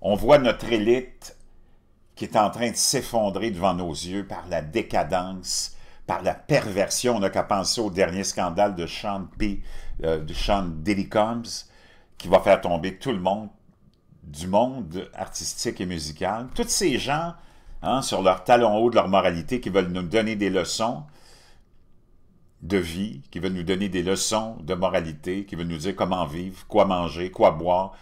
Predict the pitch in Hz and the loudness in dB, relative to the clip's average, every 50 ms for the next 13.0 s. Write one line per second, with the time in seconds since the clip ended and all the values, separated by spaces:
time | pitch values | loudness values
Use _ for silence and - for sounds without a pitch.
0 | - - - - 214 220 220 214 202 - 196 185 165 143 - - 190 202 - 165 | -10 2 8 8 10 10 10 10 10 10 10 8 8 8 6 4 4 4 4 6
1 | 156 156 156 151 147 147 120 123 139 151 143 131 104 - 120 107 - - - 151 | 6 6 8 8 8 8 8 8 4 4 2 0 -2 0 0 -2 0 0 0 2
2 | 139 117 107 101 - - 123 127 120 92 73 - - - - - - - - - | 6 6 6 6 6 4 4 4 4 2 0 -6 -16 -18 -18 -18 -18 -18 -18 -18
3 | - - - - - - - - - - - - - - - 73 85 98 120 131 | -18 -18 -18 -20 -20 -20 -20 -20 -20 -20 -20 -20 -20 -18 -10 -4 4 8 8 8
4 | 135 143 147 175 190 190 190 120 85 90 95 - - 110 90 82 78 82 85 120 | 8 6 0 0 0 -4 -8 -8 -6 -6 -4 -2 -2 -2 -2 -4 -6 -2 -2 0
5 | 123 - 139 120 113 135 156 180 185 180 165 - - - - - - - - 90 | 4 4 4 4 4 2 0 0 -6 -10 -8 -6 -4 -4 -4 -4 -6 -4 -2 2
6 | 90 101 104 - - 127 135 135 127 120 120 117 - 139 123 113 - - 143 139 | 4 4 4 4 4 2 2 2 0 -2 -2 0 2 0 2 2 0 0 0 -2
7 | 160 170 180 175 175 165 - - - - - - - - - - - - - - | -2 -4 -8 -10 -12 -12 -16 -20 -20 -20 -20 -20 -20 -20 -20 -20 -20 -8 0 4
8 | 117 117 117 - 143 139 120 101 135 147 151 147 - 131 110 - - - 131 123 | 4 4 6 4 4 4 4 4 4 2 2 2 0 2 2 4 4 4 2 2
9 | 139 143 - 143 123 110 117 117 127 123 - 131 113 113 107 101 - - 131 127 | 2 2 4 6 6 6 6 4 4 4 8 8 10 10 8 6 6 2 2 2
10 | 135 127 - 160 160 160 180 180 151 175 170 170 165 175 175 170 165 165 165 156 | 2 4 4 4 6 6 4 4 6 6 6 6 6 4 4 4 6 6 6 4
11 | 156 160 160 175 170 170 156 147 135 123 - - 156 156 165 151 - 135 120 - | 4 4 2 2 4 4 6 6 6 4 4 4 4 4 4 2 0 -2 -4 -4
12 | - - - - - - - - - - - - 98 98 117 110 - - - | -4 -12 -18 -20 -20 -20 -20 -20 -20 -8 0 2 4 4 4 2 2 -2 -14